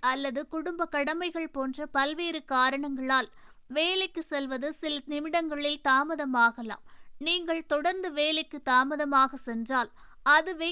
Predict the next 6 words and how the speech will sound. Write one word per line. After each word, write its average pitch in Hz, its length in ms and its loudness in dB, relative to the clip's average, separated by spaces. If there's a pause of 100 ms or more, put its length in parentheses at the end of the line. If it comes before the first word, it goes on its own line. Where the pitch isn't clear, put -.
(100)
எழுத்துப்பூர்வ 330 720 -2 (160)
எச்சரிக்கைகள் 294 800 -4
அல்லது 269 440 0
சம்பள 339 520 -2
குறைப்புக்கு 294 640 -4
வழிவகுக்கும். 269 760 -2